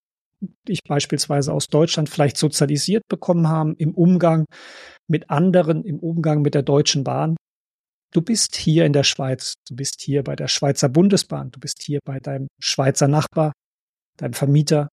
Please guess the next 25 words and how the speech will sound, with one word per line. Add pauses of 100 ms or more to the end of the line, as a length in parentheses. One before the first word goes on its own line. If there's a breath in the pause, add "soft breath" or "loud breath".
(180)
deinem
Schweizer
Arbeitgeber. (240)
Es
ist
also
eine
andere
Situation (760 soft breath)
und (280)
frage
dich
immer, (920)
wie
der
andere (340)
tickt (600)
und
der
andere, (720 loud breath)
ja, (120)
es
vielleicht
anders
mag,